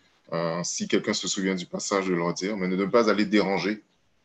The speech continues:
cette personne-là, si tu veux, je paraphrase, si tu n'as rien à lui proposer,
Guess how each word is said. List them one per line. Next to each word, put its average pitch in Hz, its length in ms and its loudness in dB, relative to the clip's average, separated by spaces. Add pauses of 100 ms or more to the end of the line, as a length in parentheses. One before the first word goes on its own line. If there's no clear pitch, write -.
(560)
cette - 300 2
personne-là, 104 540 4
si - 100 -4
tu 95 80 -4
veux, 104 120 4
je - 120 -2
paraphrase, 101 720 2 (240)
si - 140 -2
tu 110 120 0
n'as 107 100 4
rien 107 180 4
à 104 60 4
lui 95 120 0
proposer, 90 440 -4